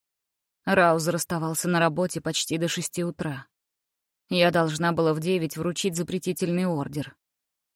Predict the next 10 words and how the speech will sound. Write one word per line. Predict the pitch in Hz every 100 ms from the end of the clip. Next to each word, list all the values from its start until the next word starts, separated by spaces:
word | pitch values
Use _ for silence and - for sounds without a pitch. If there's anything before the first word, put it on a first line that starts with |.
| _ -
Обычно | 226 196 202 - 196
такие | 190 - 190 180
вещи | 190 175 180
не | 175
планируются | 180 180 196 185 156 -
заранее, | 160 165 160 151 151
но | 156 165
тут | 180 -
мне | 165 160
повезло. | 170 165 170 160 131